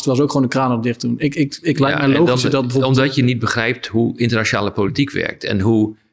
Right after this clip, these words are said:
Speaker 2: dwangdiplomatiek
Speaker 1: Daarom zit ik ook met
Speaker 2: werkt.
Speaker 1: jou hier.
Speaker 2: Ja.
Speaker 1: Nou, dat je mij
Speaker 2: En,
Speaker 1: kunt
Speaker 2: nee,
Speaker 1: bijdragen.
Speaker 2: en dus je, het is een hartstikke goede vraag die je stelt. En dat is ook de vraag die de meeste mensen niet vragen. En dit is ook de vraag die mij honderd keer is gesteld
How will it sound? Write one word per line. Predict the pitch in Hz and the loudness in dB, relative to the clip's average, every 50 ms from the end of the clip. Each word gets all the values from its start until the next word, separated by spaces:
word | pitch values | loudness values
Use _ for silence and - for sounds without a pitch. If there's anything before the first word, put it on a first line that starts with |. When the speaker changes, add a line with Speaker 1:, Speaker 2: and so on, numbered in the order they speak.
| _ - 101 92 | _ -8 -4 0
Speaker 2:
dwangdiplomatiek | 110 147 156 143 117 113 104 | 2 2 2 4 2 2 2
Speaker 1:
Daarom | 120 135 139 127 | 0 0 0 2
zit | 143 147 | 2 2
ik | 143 | 2
ook | 151 139 | 4 4
met | 139 147 135 147 | 4 2 2 2
Speaker 2:
werkt. | 156 147 135 | 2 2 2
Speaker 1:
jou | 131 123 | 2 2
hier. | 113 123 135 120 - | 2 0 0 0 -2
Speaker 2:
Ja. | 135 | -2
Speaker 1:
Nou, | 113 127 127 | -2 0 0
dat | 135 123 | 0 2
je | - 139 | 2 2
mij | 135 135 135 135 | 2 2 2 2
Speaker 2:
En, | 123 131 | 2 2
Speaker 1:
kunt | 139 139 - | 2 2 2
Speaker 2:
nee, | - | 2
Speaker 1:
bijdragen. | 165 170 151 139 131 139 135 147 | 2 2 4 2 2 2 2 2
Speaker 2:
en | 147 | 2
dus | 143 156 143 - | 2 2 2 2
je, | 147 143 120 | 2 2 2
het | 98 95 127 131 | 4 2 2 2
is | 143 131 | 2 2
een | 131 | 2
hartstikke | 123 147 175 165 - 156 127 123 | 2 2 0 0 0 0 -2 0
goede | 117 123 127 113 107 | 0 2 2 2 2
vraag | 101 120 135 139 127 104 | 0 0 -2 -2 -2 -2
die | 92 98 90 80 | -2 -2 -2 -2
je | 80 - | -2 -4
stelt. | - - 80 80 - - - - - _ _ _ _ _ _ _ _ _ | -4 -4 -4 -6 -6 -6 -10 -14 -16 _ _ _ _ _ _ _ _ _
En | - 113 113 110 | -2 0 2 2
dat | 127 139 139 | 2 2 2
is | 143 123 | 2 2
ook | 131 123 113 | 2 2 0
de | - 110 | -2 -2
vraag | - 113 131 123 117 101 - | -2 -2 -2 -2 -4 -2 0
die | 117 110 107 - - | 0 2 2 2 0
de | 104 | 0
meeste | 117 120 113 107 - - 110 | 0 0 0 0 -2 -2 0
mensen | 120 139 - - - 92 | 0 0 0 -2 -4 -4
niet | 87 - | -4 -2
vragen. | - 104 90 95 101 - - - | -2 -2 -2 -4 -6 -6 -6 -4
En | - 113 113 104 - - - _ _ _ _ _ _ - - _ _ _ _ | -2 0 0 0 -2 -4 -8 _ _ _ _ _ _ -20 -20 _ _ _ _
dit | - 104 117 151 147 | -6 0 2 2 2
is | 131 123 | 2 2
ook | 147 135 127 | 2 2 2
de | 127 | 2
vraag | 117 127 135 117 117 | 0 0 -2 -2 0
die | 113 127 117 | 0 0 0
mij | 113 110 | 0 2
honderd | 95 107 147 170 165 151 160 | 2 4 4 4 4 2 0
keer | - 113 117 95 90 | 0 0 0 0 0
is | 101 - | 0 -2
gesteld | - 101 - - 104 98 110 131 - - - - | -4 -4 -4 -2 -2 0 0 -2 -4 -6 -12 -16